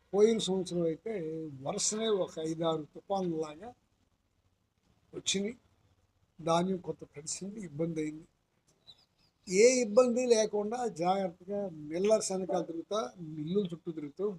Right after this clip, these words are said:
గవర్నమెంట్ ఎంత తేమ శాతం ఉన్నా అవి తీసుకుంటాం, తేమ శాతాన్ని బట్టి కొద్దిగా కట్ చేయటం.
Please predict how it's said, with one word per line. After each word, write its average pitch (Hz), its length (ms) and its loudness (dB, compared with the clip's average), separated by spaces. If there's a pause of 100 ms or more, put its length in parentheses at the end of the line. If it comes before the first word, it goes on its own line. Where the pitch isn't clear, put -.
గవర్నమెంట్ 185 440 0 (1900)
ఎంత 214 400 -4 (180)
తేమ 208 240 0
శాతం 202 380 0
ఉన్నా 190 440 -2 (480)
అవి 185 140 2
తీసుకుంటాం, 202 680 -6
తేమ 196 320 -2
శాతాన్ని 185 380 -2
బట్టి 175 200 -4
కొద్దిగా 175 340 -4
కట్ 156 260 -6
చేయటం. 196 280 -4